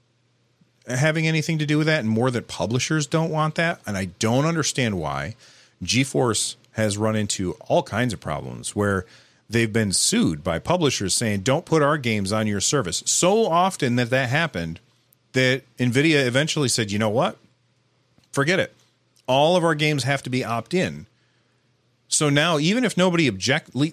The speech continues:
like, even if, I don't know, the people behind Graveyard Keeper that's just a game that I played this morning, so it's in my head. Even if, uh, the people behind Graveyard Keeper have no objections to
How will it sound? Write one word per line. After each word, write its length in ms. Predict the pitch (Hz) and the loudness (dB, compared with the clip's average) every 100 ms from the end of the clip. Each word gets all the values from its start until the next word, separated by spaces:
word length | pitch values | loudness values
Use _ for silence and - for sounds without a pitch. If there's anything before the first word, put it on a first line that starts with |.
| - | -2
like, 260 | 120 117 170 | -2 0 0
even 300 | 196 226 196 | 2 2 2
if, 420 | 147 135 - - _ _ _ _ _ _ | 0 0 -4 -20 _ _ _ _ _ _
I 100 | 139 | -4
don't 140 | 127 87 | -2 -4
know, 160 | 80 | -8
the 240 | 90 120 117 | -4 -2 -2
people 340 | - 170 151 | -4 -2 0
behind 400 | 139 127 135 120 | -2 0 0 -2
Graveyard 600 | 101 120 127 113 98 82 | 0 0 0 0 0 -2
Keeper 420 | - 92 71 58 - _ _ - | -6 -6 -8 -14 -16 _ _ -8
that's 140 | 110 - | -4 -2
just 200 | 104 - | -4 -4
a 60 | |
game 240 | 87 95 95 | -2 0 0
that 140 | 87 - _ 82 | -2 -6 _ -6
I 140 | 92 | -6
played 340 | - - 101 87 | -6 -4 -4 -2
this 160 | 90 | -4
morning, 260 | 98 98 95 | -2 -2 -2
so 140 | 98 | -4
it's 120 | 87 | -4
in 80 | 92 | -4
my 120 | 90 | -4
head. 280 | 82 90 - _ _ _ _ - - _ _ - | -4 -6 -6 _ _ _ _ -20 -20 _ _ -2
Even 240 | 175 247 | 0 2
if, 180 | 226 196 | 2 2
uh, 300 | 170 147 120 - | 2 2 2 -4
the 180 | 127 120 | -4 -4
people 280 | 156 156 143 | 0 -2 0
behind 340 | 110 127 113 | 0 0 0
Graveyard 460 | 110 123 123 101 87 | 0 2 2 0 -2
Keeper 400 | 98 90 82 - - - | -6 -4 -6 -8 -12 -2
have 220 | 147 107 | -2 0
no 240 | 113 170 | 0 0
objections 640 | 170 120 135 135 123 98 - | 0 0 -2 -2 -4 -4 -2
to 340 | 120 107 | 0 0